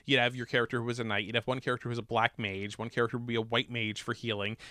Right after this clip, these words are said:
and the fourth person would be, I don't know, a thief to steal something from him. And then you would basically just rely on your black mage to cast the fire spells,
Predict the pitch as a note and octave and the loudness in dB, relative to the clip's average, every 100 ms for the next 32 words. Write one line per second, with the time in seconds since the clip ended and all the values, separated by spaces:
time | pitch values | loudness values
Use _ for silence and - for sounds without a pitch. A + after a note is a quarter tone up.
0 | - D4 C4 - F3+ E3 F3 D3+ D3+ C#3 | -6 2 2 4 2 4 2 0 0 -2
1 | C3 B2+ B2 C#3+ A2 A2 - - A#2+ - | 0 0 -2 -4 -4 -6 -6 -4 -4 -6
2 | - A2+ - - A#2 A2+ G#2+ G#2 G2 G#2 | -8 -6 -6 -4 -4 -2 -4 -4 -6 -6
3 | F2+ E2+ - - - - C3+ C#3 C#3 C3 | -6 -10 -18 -20 -20 -6 4 4 6 6
4 | C#3+ C#3 C#3 C#3 C#3+ C#3+ C3 C#3 C3 C3 | 6 6 0 -4 -4 0 2 0 0 -4
5 | C3+ B2+ B2 - A#2+ A#2+ B2 B2 A#2+ A2+ | -2 -2 -2 -2 2 6 8 6 2 0
6 | G#2+ A#2 G#2 - G3+ E3+ D#3 - - A2 | 2 2 2 2 2 2 0 -4 -4 -4
7 | - - - G#3+ F3+ C3 - A#2 G2 G2+ | -4 2 8 8 8 2 2 2 2 -2
8 | A#2 | -6